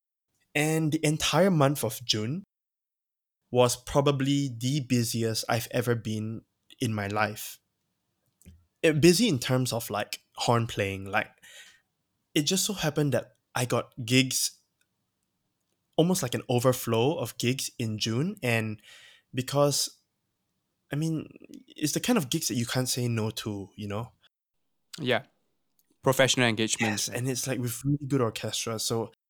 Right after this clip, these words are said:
Speaker 1: I was not gonna say no. I was not gonna turn them down just because I, I was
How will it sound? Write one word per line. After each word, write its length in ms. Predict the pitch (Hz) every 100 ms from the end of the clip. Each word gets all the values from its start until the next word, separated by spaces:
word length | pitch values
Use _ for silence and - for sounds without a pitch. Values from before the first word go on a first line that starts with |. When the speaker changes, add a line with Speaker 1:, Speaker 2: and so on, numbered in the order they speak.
| _ _ -
Speaker 1:
I 120 | 131
was 160 | 131 135
not 300 | 131 147 117
gonna 160 | 123
say 180 | 110 117
no. 100 | 110
I 20 |
was 120 | 113 202
not 80 |
gonna 160 | 202 156
turn 280 | - 131 123
them 140 | 123
down 200 | 117 117
just 200 | 110 110
because 320 | 117 - 117
I, 140 | 107 107 -
I 60 |
was 220 | 107 101